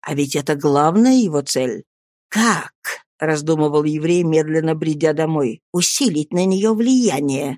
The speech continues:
Откуда добыть больше власти?» Мозг Феджина быстро отыскал средства. Если, не добиваясь признания от нее самой, он станет за ней следить, откроет предмет ее новой любви и пригрозит рассказать все Сайксу,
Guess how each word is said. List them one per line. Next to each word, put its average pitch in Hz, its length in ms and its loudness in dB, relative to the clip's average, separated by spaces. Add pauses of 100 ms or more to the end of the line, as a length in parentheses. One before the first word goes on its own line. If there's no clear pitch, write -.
(140)
Откуда 262 500 -2
добыть 277 320 0
больше 196 400 -2
власти?» 190 640 -4 (180)
Мозг 320 400 2
Феджина 269 540 2
быстро 220 440 0
отыскал 180 480 -2
средства. - 720 -4 (240)
Если, 165 500 0
не 156 180 2
добиваясь 160 640 0
признания 170 640 0
от 165 100 -8
нее 175 180 0
самой, 180 540 0
он 175 160 0
станет 175 460 -2
за 170 160 2
ней 175 180 0
следить, 196 720 -4 (160)
откроет 311 540 -2
предмет 190 460 0
ее 185 180 2
новой 196 300 2
любви 269 400 0
и 294 220 -6
пригрозит 185 760 0
рассказать 202 640 -2
все 165 220 -4
Сайксу, 254 600 -4